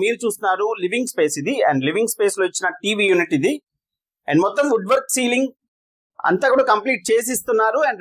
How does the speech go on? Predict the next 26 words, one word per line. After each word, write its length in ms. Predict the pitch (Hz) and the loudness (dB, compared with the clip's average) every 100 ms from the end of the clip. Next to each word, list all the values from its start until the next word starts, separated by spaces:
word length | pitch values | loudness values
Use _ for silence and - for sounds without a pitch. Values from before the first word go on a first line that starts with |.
| 185 | 0
ready 160 | 214 262 | 0 0
to 40 | 247 | 4
occupy 300 | 208 254 247 233 | 4 0 -4 -4
స్టేజ్ 280 | - 196 175 202 | -2 -4 2 2
లో 60 | 185 | 2
ఉందండి. 380 | 175 175 190 320 - _ _ _ _ - | 2 0 0 -6 -10 _ _ _ _ -2
ఈ 100 | 156 220 | 0 2
బిల్డింగ్ 220 | 294 294 | 2 2
మొత్తం 200 | 240 285 294 | 2 0 2
మీద 120 | 269 254 | 0 2
ఫోర్ 220 | 233 262 269 | 2 2 2
ఫ్లోర్స్ 280 | 262 269 262 | 0 0 -2
ఉంటుంది. 320 | 240 240 233 - _ _ _ _ _ _ _ | -6 -6 -6 -8 _ _ _ _ _ _ _
And 100 | 160 160 | 2 4
ఫ్రంట్ 200 | 233 277 | 4 4
రోడ్ 180 | 285 554 554 | 4 2 4
కూడా 100 | 254 | 2
వచ్చి 180 | 240 269 - | 2 -4 -2
సిమెంట్ 280 | 233 269 277 | 0 2 4
రోడ్ 160 | 262 214 | 4 4
ఉంటుంది. 360 | 214 220 220 330 339 _ _ _ _ | 2 -2 -2 -2 -4 _ _ _ _
And 120 | - 180 - _ 226 _ _ _ _ _ | 0 0 -2 _ -20 _ _ _ _ _
ఫార్టీ 240 | 220 220 285 | 4 6 4
ఫీట్ 180 | 277 277 240 | 0 0 2
రోడ్ 160 | 226 214 | 4 4
అండి. 200 | 214 | 2